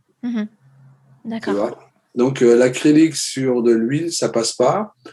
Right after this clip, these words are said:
Speaker 2: ça, ça s'écaille, ça tombe.
Speaker 1: Mhm.
Speaker 2: Par contre,
Speaker 1: Mhm.
Speaker 2: euh, l'huile sur, euh, d'acrylique sec, bien sûr, ça,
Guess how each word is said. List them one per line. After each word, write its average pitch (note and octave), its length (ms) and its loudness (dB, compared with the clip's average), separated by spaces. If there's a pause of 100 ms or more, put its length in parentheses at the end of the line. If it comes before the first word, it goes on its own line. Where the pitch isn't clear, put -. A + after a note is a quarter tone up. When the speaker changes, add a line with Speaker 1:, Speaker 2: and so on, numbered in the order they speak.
(160)
Speaker 2:
ça, A#2 500 2
ça A#2 280 0
s'écaille, C#3+ 680 0 (140)
ça A#2 220 -4
tombe. G#2+ 380 -6 (260)
Speaker 1:
Mhm. A3+ 120 -10 (120)
Speaker 2:
Par - 180 -8
contre, E3 380 -4
Speaker 1:
Mhm. - 80 -12 (340)
Speaker 2:
euh, G#2+ 320 2
l'huile C#3+ 460 0 (200)
sur, - 500 -2 (560)
euh, G#2 300 -6
d'acrylique B2+ 960 -2
sec, - 540 2 (180)
bien G2 240 -8
sûr, - 320 -4 (840)
ça, G2 640 -2